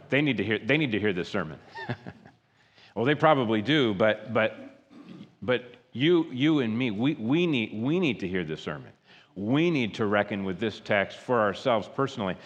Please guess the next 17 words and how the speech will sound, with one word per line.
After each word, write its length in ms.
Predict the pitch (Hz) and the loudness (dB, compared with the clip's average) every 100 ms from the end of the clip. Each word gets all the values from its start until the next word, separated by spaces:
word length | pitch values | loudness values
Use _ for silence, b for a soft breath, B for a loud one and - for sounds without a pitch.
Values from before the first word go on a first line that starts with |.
| B B B _ _ | B B B _ _
See, 160 | - 160 | -2 2
we're 120 | 139 | 4
going 280 | 143 185 180 | 4 4 4
through 160 | 160 135 | 2 0
different 420 | 156 127 104 - | 0 0 -4 -6
peacemaking 760 | - 185 - 135 123 123 104 | -2 -2 0 0 0 -2 -4
tactics 800 | 95 139 139 - 95 92 - - - _ _ _ _ _ _ _ - | -2 2 2 2 -4 -4 -6 -18 -20 _ _ _ _ _ _ _ -16
for 480 | - - 120 113 107 B B | -8 0 4 4 2 B B
preserving 580 | - 131 123 135 127 117 | -2 0 4 4 4 2
and 140 | 107 101 | 0 -2
promoting 480 | 113 113 110 107 | 0 2 2 0
peace 400 | 95 - 139 117 | -2 -2 -2 -2
within 220 | 110 107 107 | -4 -4 -4
the 80 | |
body 320 | 87 107 110 98 | 0 2 2 0
of 140 | - | -4
Christ. 520 | - 131 101 87 - | 0 2 2 0 -8